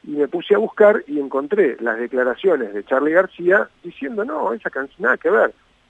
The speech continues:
Esa canción se la escribía cualquier otra cosa, que nada, nada que ver", o sea, na-,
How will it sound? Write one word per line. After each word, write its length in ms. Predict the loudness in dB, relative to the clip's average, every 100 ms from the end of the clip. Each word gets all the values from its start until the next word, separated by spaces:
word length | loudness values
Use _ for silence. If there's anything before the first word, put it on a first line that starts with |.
| _ -14
Esa 200 | -4 -2
canción 260 | -2 -4
se 80 | -4
la 100 | -4
escribía 500 | -4 -10 -6 0 2
cualquier 320 | 2 -2 -2
otra 180 | -2 -4
cosa, 420 | 0 2 2 -2
que 100 | -6
nada, 180 | -4 -4
nada 200 | 0 -2
que 140 | -2 -2
ver", 340 | 0 2 0
o 120 | -2
sea, 160 | -8 -10
na-, 160 | -10